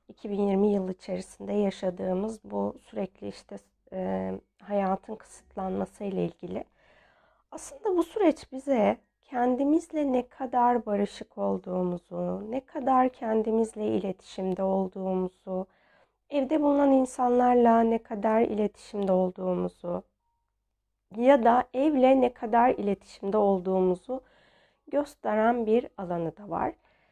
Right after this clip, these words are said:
İşte bu anlarda siz bu anı nasıl nitelendiriyorsunuz? Bu zaman dilimi sizin için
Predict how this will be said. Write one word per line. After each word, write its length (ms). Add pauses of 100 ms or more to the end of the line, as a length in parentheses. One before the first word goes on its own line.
(760)
İşte 440
bu 260
anlarda 880 (180)
siz 760 (580)
bu 240
anı 420
nasıl 340
nitelendiriyorsunuz? 1400 (1160)
Bu 100
zaman 540
dilimi 360
sizin 460
için 520